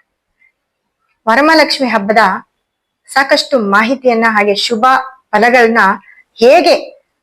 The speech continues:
ಅ, ಪೂಜೆ ಮಾಡ್ಬೇಕು, ಅದ್ರಲ್ಲೂ ಕನ್ಯಾ ರಾಶಿಯವರು ಯಾವ ರೀತಿ ವರಮಹಾಲಕ್ಷ್ಮಿ ಹಬ್ಬಕ್ಕೆ ಯಾವ ಬಣ್ಣದ ಬಟ್ಟೆನ ಉಟ್ಟು ಸೀರೆ ಮಾಡ್ಬೇಕು, ಯಾವ ಒಂದು ನೈವೇದ್ಯವನ್ನ ಇಡ್ಬೇಕು,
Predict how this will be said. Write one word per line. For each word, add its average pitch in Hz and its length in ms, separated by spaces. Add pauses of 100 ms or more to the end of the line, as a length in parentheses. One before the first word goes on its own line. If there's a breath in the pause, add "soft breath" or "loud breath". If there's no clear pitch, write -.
(140)
ಅ, - 80
ಪೂಜೆ 269 400
ಮಾಡ್ಬೇಕು, 196 640 (120)
ಅದ್ರಲ್ಲೂ 269 300
ಕನ್ಯಾ 269 380
ರಾಶಿಯವರು 220 580 (340 loud breath)
ಯಾವ 277 320
ರೀತಿ 277 420
ವರಮಹಾಲಕ್ಷ್ಮಿ 208 540
ಹಬ್ಬಕ್ಕೆ 202 360
ಯಾವ 202 240
ಬಣ್ಣದ 196 560
ಬಟ್ಟೆನ 220 400
ಉಟ್ಟು 196 260
ಸೀರೆ 190 300
ಮಾಡ್ಬೇಕು, 185 580
ಯಾವ 254 360
ಒಂದು 226 220
ನೈವೇದ್ಯವನ್ನ 240 640
ಇಡ್ಬೇಕು, 196 480